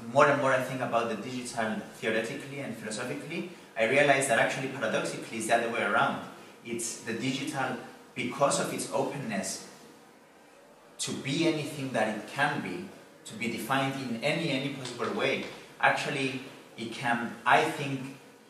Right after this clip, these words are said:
open up things that we would have been unimaginable before. I mean, of course, this happened already. Now, in the translation of the analog to the digital, I think something is lost, absolutely, but the, the error has been to try to translate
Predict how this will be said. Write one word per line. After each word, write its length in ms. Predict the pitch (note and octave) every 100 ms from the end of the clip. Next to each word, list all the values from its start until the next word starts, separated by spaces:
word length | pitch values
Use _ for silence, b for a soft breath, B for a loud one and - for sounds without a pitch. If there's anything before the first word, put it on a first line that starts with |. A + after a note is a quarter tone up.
| - -
open 380 | D3 C#3+ C3
up 460 | B2+ B2 - - -
things 260 | - C3 B2
that 160 | A2+
we 320 | A#2 A2+ A2+ -
would 120 | A#2
have 160 | A#2 A2+
been 160 | A2 -
unimaginable 540 | A#2 A2 G#2 G#2 F#2+
before. 340 | - - F#2+ -
I 80 |
mean, 120 | A2+ B2
of 140 | B2
course, 140 | D3
this 160 | D3 C#3
happened 320 | C3+ B2+ B2+
already. 320 | G#2+ A2 A2 F#2 - B B -
Now, 300 | B2 A2+ A2+
in 220 | D3+ E3+ E3+
the 120 | E3
translation 840 | - - - D3 F3 F3 - G2 - -
of 320 | B2+ B2 -
the 80 | A2+
analog 540 | A#2+ D#3+ E3+ - - -
to 120 | E3+
the 120 | F3
digital, 480 | - A2 G2 - F#2 E2+ - B B -
I 60 |
think 400 | A2+ D3+ D#3 D#3 - - - -
something 460 | - D#3+ E3 - C#3+
is 180 | -
lost, 380 | C3 D#3+ G3 - - -
absolutely, 640 | A#2+ - B2 B2+ C#3 G#3+ G#3+ B B B -
but 180 | A#2+
the, 200 | B2+ B2 - G2+
the 100 | -
error 360 | C#3+ D#3 E3+
has 160 | E3+ C3+
been 360 | - D3 D3 C#3+
to 220 | - -
try 440 | - D3+ D#3 D#3+
to 180 | - B2
translate 760 | - D#3+ E3 - G2 F2+ -